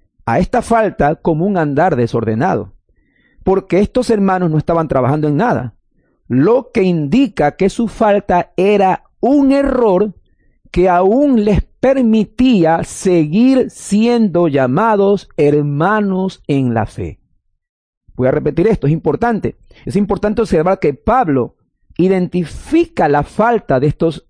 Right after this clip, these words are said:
amados tesalonicenses y lo hace como un andar desordenado. Estos hermanos no estaban trabajando en nada,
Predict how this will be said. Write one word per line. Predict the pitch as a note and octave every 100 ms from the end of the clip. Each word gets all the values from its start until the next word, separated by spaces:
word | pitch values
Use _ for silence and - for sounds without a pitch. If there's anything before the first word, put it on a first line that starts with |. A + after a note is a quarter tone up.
| _
amados | - C#3 C#3 G#3 F3+ D3
tesalonicenses | - C3 B2 B2 - A#3+ F#3 A#2+ - - _ -
y | F3
lo | F3 F3
hace | B3 A3+ D3 C#3
como | D3 C#3+
un | F#3+
andar | D#3+ C#3 D#3
desordenado. | C#3+ C#3 B2+ C3 A#3+ A3 G2 _ _ _ _ _ _ _
Estos | B2+ C3 F3
hermanos | F3+ F3 G3
no | F#3
estaban | G3 A#3 G3
trabajando | C#3 C#3+ C3+
en | B2+
nada, | C3 E3+ -